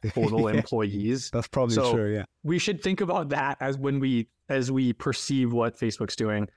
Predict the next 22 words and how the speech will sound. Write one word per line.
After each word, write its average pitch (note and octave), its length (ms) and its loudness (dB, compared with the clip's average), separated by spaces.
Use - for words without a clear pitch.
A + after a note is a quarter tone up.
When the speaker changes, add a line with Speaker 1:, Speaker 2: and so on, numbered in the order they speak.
Speaker 2:
The C#3 100 0
other G3+ 200 2
interesting C3+ 380 0
thing, A2+ 300 0
I A2 60 0
mean, B2+ 200 2
they're D3 180 2
really D#3 220 2
smart A#2 240 -2
about A#2 180 -2
this G#2 120 -6
stuff. G#2 260 -4
The B2+ 160 0
day, B2 480 0
no D#3 200 2
one A#2+ 440 2
really C3 380 0
remembers A#2+ 500 -2
this, A2 200 -6
but B2 200 -2
the B2 220 0
day A#2 600 0